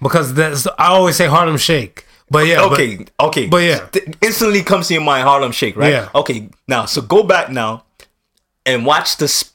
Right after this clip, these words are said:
Speaker 2: watch the special delivery video
Speaker 1: Mm-hmm.
Speaker 2: right now.
Speaker 1: Mm-hmm.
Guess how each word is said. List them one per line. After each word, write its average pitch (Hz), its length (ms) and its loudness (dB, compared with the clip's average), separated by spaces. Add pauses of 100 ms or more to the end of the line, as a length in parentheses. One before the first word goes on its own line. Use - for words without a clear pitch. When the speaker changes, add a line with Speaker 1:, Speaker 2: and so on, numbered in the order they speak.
(160)
Speaker 2:
watch 143 320 -2
the 151 80 -2
special - 720 -2
delivery 156 480 -2
video 104 500 -8 (160)
Speaker 1:
Mm-hmm. 117 300 -8 (180)
Speaker 2:
right 123 260 -2
now. 117 420 -6 (180)
Speaker 1:
Mm-hmm. 123 260 -6